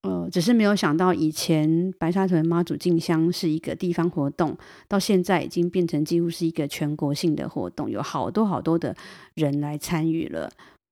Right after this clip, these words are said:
那很多如果不是参加进香的人，或者是不了解进香的人，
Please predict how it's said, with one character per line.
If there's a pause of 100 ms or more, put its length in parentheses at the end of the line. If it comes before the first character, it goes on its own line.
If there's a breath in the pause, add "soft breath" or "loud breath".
那
很
多
如
果
不
是
参
加
进
香
的
人， (300 loud breath)
或
者
是
不
了
解
进
香
的
人，